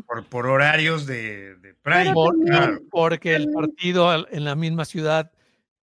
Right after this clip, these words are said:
Speaker 3: y con el,
Speaker 2: No se
Speaker 3: nos
Speaker 2: puede.
Speaker 3: decía los Reyes, "No, el concierto
Speaker 1: Ajá.
Speaker 3: que va a haber en la Plaza de Toros de Junior H". o sea, pues
Speaker 2: Sí, no, no, no se puede volver a juntar dos
Speaker 3: complica
Speaker 2: eventos
Speaker 3: muchísimo
Speaker 2: masivos.
Speaker 3: porque,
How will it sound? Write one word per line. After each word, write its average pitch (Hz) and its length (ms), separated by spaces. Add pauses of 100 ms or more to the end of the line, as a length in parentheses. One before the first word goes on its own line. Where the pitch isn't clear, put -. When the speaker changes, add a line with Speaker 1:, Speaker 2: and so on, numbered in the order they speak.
Speaker 3:
y 156 220
con 139 180
el, 127 180
Speaker 2:
No 226 200
se 233 100
Speaker 3:
nos 208 80
Speaker 2:
puede. 151 220
Speaker 3:
decía 160 340
los 156 120
Reyes, 156 460
"No, 175 320
el 151 140
concierto 160 720 (400)
Speaker 1:
Ajá. - 320 (300)
Speaker 3:
que 135 180
va 131 100
a - 20
haber 139 120
en 147 80
la 139 80
Plaza 139 320
de 139 120
Toros 147 420
de 127 120
Junior 139 380
H". 156 540 (880)
o - 80
sea, 127 680
pues 101 180
Speaker 2:
Sí, - 220
no, 233 160
no, 262 240
no 277 140
se 302 160
puede 277 260
volver 226 220
a 240 60
juntar 226 680
dos 220 380
Speaker 3:
complica 180 480
Speaker 2:
eventos 160 200
Speaker 3:
muchísimo 180 520
Speaker 2:
masivos. 135 100
Speaker 3:
porque, 131 400